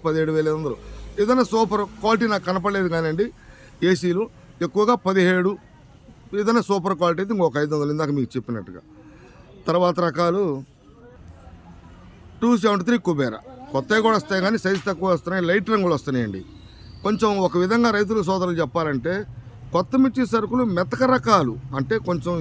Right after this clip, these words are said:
ఎండని రకాలు, కొంచెం చల్లదనాలు ఎక్కువగా వస్తున్నాయండి. వాటి వల్ల మార్కెట్ కోల్పోవడం కూడా జరుగుతుంది. రైతు సోదరులు గ-, గమనించండి, మన శనివారం వీడియోలో కూడా చెప్పడం జరిగింది. ఈ రకాలు మీడియం పదమూడు వేల కాడి నుంచి జరుగుతున్నాయి.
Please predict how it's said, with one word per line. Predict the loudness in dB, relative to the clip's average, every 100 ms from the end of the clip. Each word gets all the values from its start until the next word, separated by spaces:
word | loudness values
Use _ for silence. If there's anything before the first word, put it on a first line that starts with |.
| 0
ఎండని | 2 0 0 -2
రకాలు, | 0 0 0 -4 -10 -14 -14 -14 -14 -4 -2
కొంచెం | 0 0 -2 -2
చల్లదనాలు | 0 2 4 4 4 0
ఎక్కువగా | -2 0 0
వస్తున్నాయండి. | -2 -4 -2 -4 -6 -4
వాటి | -2 0
వల్ల | 0 0 0
మార్కెట్ | 0 -2 -4 -6 -6
కోల్పోవడం | -2 -2 -2 -2 0
కూడా | 0 0
జరుగుతుంది. | -2 -2 -4 -4
రైతు | -4
సోదరులు | -2 -2 -2 -2
గ-, | -4 -6 -14 -16 -4
గమనించండి, | 0 0 -2 -2 -4
మన | -4 -4
శనివారం | 0 2 2 0
వీడియోలో | 0 0 -2
కూడా | -4
చెప్పడం | -6 -6 -6
జరిగింది. | -6 -8 -10 -12 -16 -18 -16 -16 -16 -16 -18 -18 -18 -8 -2
ఈ | 2 2
రకాలు | 4 6 6 6 2 0
మీడియం | 2 2 2 -6 -10 0
పదమూడు | 4 6 6 6
వేల | 6 4
కాడి | 0
నుంచి | 0
జరుగుతున్నాయి. | 0 -2 -4 -8